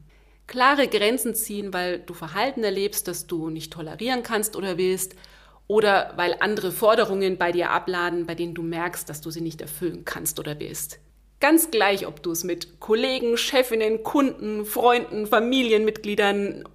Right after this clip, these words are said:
oder Nachbarinnen zu tun hast, so ein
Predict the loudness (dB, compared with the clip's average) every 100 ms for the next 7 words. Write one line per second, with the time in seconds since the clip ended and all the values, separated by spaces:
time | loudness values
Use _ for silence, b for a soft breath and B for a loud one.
0 | -8 4 6 6 4 2 2 -2 0 -2
1 | -4 -6 -4 -4 -4 -6 -8 -12 B B
2 | B B -10 -6 -6